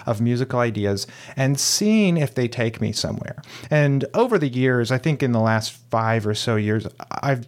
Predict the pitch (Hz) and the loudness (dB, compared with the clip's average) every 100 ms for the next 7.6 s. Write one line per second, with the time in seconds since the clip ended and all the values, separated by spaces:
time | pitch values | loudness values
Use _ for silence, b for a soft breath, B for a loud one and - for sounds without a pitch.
0 | _ - 160 139 127 135 139 131 113 - | _ 0 2 2 0 2 0 0 -4 -2
1 | 110 - 107 107 107 - B B B B | -4 0 0 0 -2 -8 B B B B
2 | - - - 165 214 - 202 - 190 147 | -20 -10 -2 0 0 -2 -4 -2 -2 -4
3 | - - 202 208 214 175 131 117 139 - | -8 -4 -2 0 0 2 2 0 -2 -2
4 | 107 110 - - 117 135 120 123 120 107 | -2 -4 -6 -4 0 0 0 -2 -2 0
5 | 98 98 110 104 170 156 127 135 - 117 | 0 0 -2 -2 -2 0 0 -2 -4 -6
6 | 113 - 117 113 - - 113 - 165 147 | -6 -4 -4 -4 -6 -6 -4 -2 0 0
7 | 113 107 107 104 92 | 0 -2 -2 -2 -2